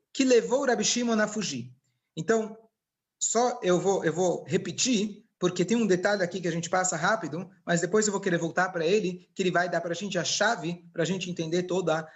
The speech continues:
a história melhor. Então, os sábios estavam três reunidos. Na época, estamos falando aqui no segundo século da Era Comum. E eles estavam na sinagoga discutindo, e um deles começou a falar: "Poxa,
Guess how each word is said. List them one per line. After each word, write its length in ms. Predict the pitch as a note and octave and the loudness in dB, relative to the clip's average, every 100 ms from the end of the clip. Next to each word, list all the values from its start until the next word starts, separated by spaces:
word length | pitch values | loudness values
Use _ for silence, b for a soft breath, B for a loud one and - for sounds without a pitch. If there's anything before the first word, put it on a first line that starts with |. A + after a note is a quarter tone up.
| B | B
a 80 | D3+ | 0
história 400 | - D#3+ D#3 C#3+ | 0 0 0 -2
melhor. 320 | C#3 A2 - _ _ _ _ _ b b - | -4 -6 -10 _ _ _ _ _ b b -4
Então, 220 | G3+ D#4 | 0 2
os 60 | |
sábios 320 | - C#4 C#4+ C4 | 4 2 2 0
estavam 320 | A#3+ A#3 A#3 | 0 0 -2
três 300 | A#3 B3+ B3 | 0 0 2
reunidos. 680 | A3+ G3 C#3+ A#2+ - - _ _ - | -2 -2 -6 -8 -12 -12 _ _ -2
Na 260 | A3 A3 | 2 2
época, 320 | C4+ C#4+ B3+ | 0 -2 -2
estamos 320 | A#3+ A#3+ A#3 A3 | 0 2 0 0
falando 300 | G3+ A3+ G#3+ | 2 2 2
aqui 400 | G3+ A3+ A3+ - | 0 0 0 -2
no 100 | G#3 | -2
segundo 960 | - - A3 F3+ C#4 C#4+ B3+ C#4+ D4 B B - | 0 0 0 -2 -2 -2 0 0 0 B B -6
século 720 | - B3 B3 B3 D3+ A#2+ - | -2 0 0 -4 -10 -10 -4
da 140 | F3 G3 | 2 2
Era 200 | A#3 A3+ | 2 -2
Comum. 400 | G3+ E3 B2 - _ _ _ _ _ _ _ _ _ _ - _ - _ - | -2 -4 -6 -12 _ _ _ _ _ _ _ _ _ _ -20 _ -20 _ 0
E 400 | C4 D#4+ E4 - | 4 4 2 0
eles 180 | A#3 A#3+ | 0 2
estavam 280 | B3 B3 A#3+ | 0 0 -2
na 80 | |
sinagoga 500 | - A3 G3 A3 G#3 | -2 0 2 2 2
discutindo, 680 | E3+ C3 C#3+ - B3+ E4 F#4+ - _ _ _ _ _ _ | -2 -4 -4 0 2 2 -2 -6 _ _ _ _ _ _
e 380 | G#3 C#4 C#4+ - | 2 2 0 -2
um 120 | A#3+ B3+ | 0 4
deles 280 | A#3 A#3 | 4 2
começou 320 | - A3 - G3 | -2 -2 -2 -2
a 20 | |
falar: 220 | F#3 F3+ | 0 0
"Poxa, 500 | B3+ C#4+ - C3+ B2 | 2 2 0 -4 -10